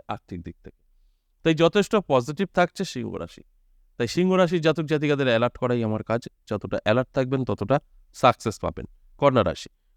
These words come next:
কন্যা রাশির জাতক জাতিকাদের অবশ্যই আগামীকাল দিনটি যথেষ্ট শুভ এবং পজিটিভ। আপনাদের আটকে থাকা কাজ কিন্তু ক্লিয়ার হবে, কোনো নতুন খবর পেতে পারেন,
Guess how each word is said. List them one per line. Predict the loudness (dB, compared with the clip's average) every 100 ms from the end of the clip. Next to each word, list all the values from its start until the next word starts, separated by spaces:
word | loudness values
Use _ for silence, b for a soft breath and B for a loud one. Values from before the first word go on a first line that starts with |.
| -2
কন্যা | 0 2
রাশির | 2 0 -2
জাতক | -2 -2
জাতিকাদের | -4 -2 -2 -2 -4 -8 _ -4
অবশ্যই | -2 -2 -4 -2
আগামীকাল | 0 0 2 2 2
দিনটি | 0 0
যথেষ্ট | -4 -2 -4 -6
শুভ | -6 -6 -6 -6
এবং | -6 -6 -4
পজিটিভ। | -4 -4 -6 -6 -10 -20 _ -6
আপনাদের | 0 0 0
আটকে | -2 -2 -2
থাকা | -2 -2 0
কাজ | 0 0
কিন্তু | -4 -6 -6
ক্লিয়ার | -4 0 0 0
হবে, | -2 -4
কোনো | -4 -2
নতুন | -4 -4 -6 _
খবর | 0 2 2
পেতে | 0 -2
পারেন, | 0 0